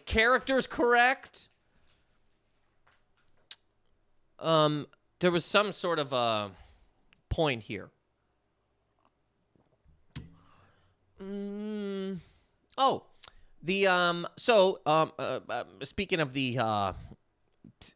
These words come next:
super billionaire, space, spaceman. This, yeah, this is where I was going. Good God, this is where I was trying to get to. Spaceman. Tunnel to L A to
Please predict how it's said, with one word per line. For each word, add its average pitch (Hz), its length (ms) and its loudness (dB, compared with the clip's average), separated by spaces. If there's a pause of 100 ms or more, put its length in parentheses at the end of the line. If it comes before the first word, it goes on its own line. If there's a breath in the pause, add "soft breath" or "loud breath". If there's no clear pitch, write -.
(160)
super - 280 -2
billionaire, 110 560 -4
space, - 520 -4 (140)
spaceman. 120 640 -2
This, 240 180 -4
yeah, 214 120 6
this 226 160 4
is - 40 -2
where 170 140 4
I - 20 2
was 120 100 -2
going. 196 400 4 (120)
Good 254 220 2
God, 117 300 6
this 240 120 0
is 226 60 -6
where 208 80 2
I - 20 4
was 165 100 0
trying 175 160 2
to 156 80 2
get 160 180 2
to. 220 240 0
Spaceman. 175 880 4 (520 soft breath)
Tunnel 262 280 10
to 247 60 8
L 233 220 8
A 233 120 4
to 220 120 4